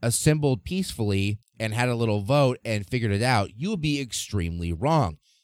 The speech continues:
The actual answer is B, a whole bunch of people from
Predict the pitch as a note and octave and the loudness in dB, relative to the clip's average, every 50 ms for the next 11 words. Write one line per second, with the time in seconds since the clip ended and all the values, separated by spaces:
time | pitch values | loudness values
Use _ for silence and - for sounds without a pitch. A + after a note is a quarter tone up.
0 | _ _ _ - E3 G3 F#3+ - _ - F3+ B3 - - - - D#3 B2 B2 A#2 | _ _ _ -6 -4 -4 -4 -4 _ -8 -6 -6 -6 -6 -4 0 2 2 2 2
1 | - A2 G#2+ G#2 G2+ G#2 - A2+ A2 A2+ A#2 A#2 A2+ G2+ F2+ E2+ - C#3 D3+ D3 | 2 0 0 0 0 0 0 -2 0 0 0 0 0 -2 -4 -2 0 2 4 4
2 | B2+ A2+ G2+ F2 D#2+ G2 G#2+ G2 F2 C3 E3 E3 D#3 B2+ C#3 C3+ - - A2 F2+ | 4 2 2 0 -2 -2 -2 -2 -2 0 0 0 2 2 0 0 0 0 -4 -4
3 | - - G#2+ G#2 - - G2 F#2 F2+ - - _ _ _ _ _ _ _ - B2+ | -2 -2 -2 -2 0 -2 -2 -2 -2 -4 -8 _ _ _ _ _ _ _ 0 0
4 | B2+ A#2+ A2+ | 2 2 0